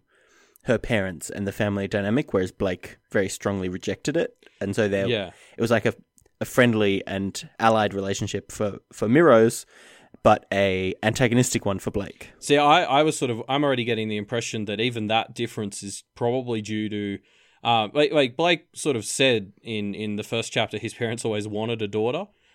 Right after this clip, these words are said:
Speaker 2: And so I wouldn't be surprised
Speaker 1: Yeah.
Speaker 2: if even, even that difference is just due to the fact that his parents never really liked him. And I mean, I figured out using the fact that his name,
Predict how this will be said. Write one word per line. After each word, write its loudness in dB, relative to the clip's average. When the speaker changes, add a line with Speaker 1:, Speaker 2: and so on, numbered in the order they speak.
Speaker 2:
And -6
so 0
I 2
wouldn't -2
be 0
surprised -2
Speaker 1:
Yeah. 6
Speaker 2:
if 2
even, -2
even -4
that -2
difference -8
is -12
just -12
due -6
to -6
the -8
fact -6
that -12
his -8
parents -8
never -8
really -8
liked -2
him. -10
And 2
I 4
mean, 4
I 6
figured 2
out 4
using -2
the -4
fact -2
that -6
his -6
name, -2